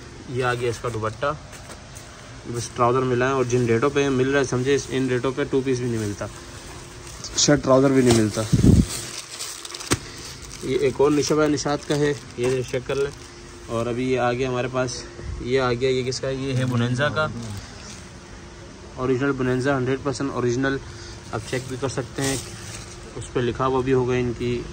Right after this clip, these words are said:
उस पर outlet पे भी ये लगा हुआ था। ये देखें, ये एक और color आ गया, ये आ गया खाड़ी का भाई। इस तरीके का ये सारा का सारा शर्ट दुपट्टा है, ठीक है। hundred percent original matching है, hundred percent original माल है सारा। शर्ट दुपट्टा है, बीस पीस का रैंडम set है, और बहुत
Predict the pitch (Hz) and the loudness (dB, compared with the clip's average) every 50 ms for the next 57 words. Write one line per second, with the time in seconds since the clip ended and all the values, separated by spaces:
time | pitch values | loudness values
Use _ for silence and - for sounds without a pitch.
0 | - 131 127 - - 127 117 113 113 113 110 127 120 113 - 120 117 120 120 117 | -8 -6 -6 -6 -4 -2 -2 -2 -2 -2 -2 -4 -4 -2 -2 -2 -2 0 0 2
1 | 113 107 107 117 120 123 120 117 - 123 123 - - - - - - - - - | 2 2 0 0 2 2 0 0 0 -2 -4 -4 -6 -10 -10 -10 -10 -10 -10 -10
2 | - - - - 107 104 101 104 104 - 113 107 110 113 110 113 113 117 123 127 | -10 -10 -8 -6 -4 -4 -4 -4 -4 -4 -2 0 2 2 2 2 2 2 2 2
3 | 127 131 135 139 135 131 131 131 127 127 127 123 120 117 113 117 117 120 113 113 | 2 2 2 2 2 2 2 2 2 2 2 2 4 4 4 4 4 2 0 0
4 | 135 120 117 127 143 135 147 139 127 139 135 139 127 - - - - - - - | 0 0 2 2 2 2 2 2 2 2 0 0 -2 -4 -4 -4 -6 -6 -6 -6
5 | - - - - - - - - - - - - 151 - - 180 170 170 175 165 | -6 -6 -8 -8 -8 -8 -8 -8 -8 -8 -2 0 0 4 8 10 10 10 10 8
6 | 175 175 170 - 165 156 160 165 165 156 165 160 165 156 - - 143 151 156 156 | 6 4 4 4 4 4 4 4 2 2 2 2 2 2 2 0 0 2 2 2
7 | 160 156 156 - 165 160 165 160 156 - - - - - - 135 135 160 156 135 | 2 2 2 2 2 2 2 2 2 -2 -6 -10 -10 -6 -4 -4 -2 -2 -2 -2
8 | 131 127 139 135 - 110 143 147 139 127 127 123 123 139 139 127 127 123 - 143 | 0 0 -2 -2 -2 -2 -2 0 2 2 4 4 2 2 0 0 0 0 0 0
9 | 143 143 143 139 139 127 123 127 127 131 120 135 131 123 123 123 117 123 123 120 | 0 0 0 0 0 0 -2 -2 -2 -2 -2 -2 -2 -2 0 0 0 0 -2 -2
10 | 113 113 117 127 135 139 139 123 131 127 131 135 135 - - - - - - - | 0 0 0 0 0 0 0 0 0 0 0 -2 -4 -6 -10 -12 -12 -12 -12 -12
11 | - - - - 139 143 139 147 135 135 127 - 151 147 143 143 143 139 131 120 | -8 -2 2 4 4 4 4 4 4 4 4 6 6 6 8 6 4 2 2 4
12 | 127 139 139 - - 139 - - 135 131 127 131 135 135 123 - 135 135 131 - | 4 4 4 4 2 0 0 0 0 0 2 2 0 0 0 0 0 0 0 0
13 | 151 147 151 147 131 127 117 117 117 113 - - - - 143 156 160 156 190 175 | -2 -2 0 -2 -2 -2 0 0 -2 -2 -4 -8 -10 -4 -2 -2 2 4 4 2
14 | - | 2